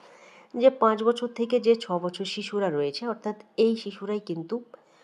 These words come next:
পরবর্তী সময়ে বা তারপরে কিন্তু তারা প্রাথমিক,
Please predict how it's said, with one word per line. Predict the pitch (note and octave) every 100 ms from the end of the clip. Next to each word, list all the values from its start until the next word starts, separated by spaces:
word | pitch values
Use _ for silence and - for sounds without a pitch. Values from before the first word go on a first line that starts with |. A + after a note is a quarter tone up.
| _ _
পরবর্তী | - E3+ D#3 D#3+ D#3+
সময়ে | - E3 E3 F3 C4+
বা | F#3+
তারপরে | E3+ D#3 D3+ D3+ D#3
কিন্তু | D#3 E3 A3+
তারা | G3 F3 C#4 - - _ _ _
প্রাথমিক, | A#3+ B3 A#3+ C4 C4+ C4 _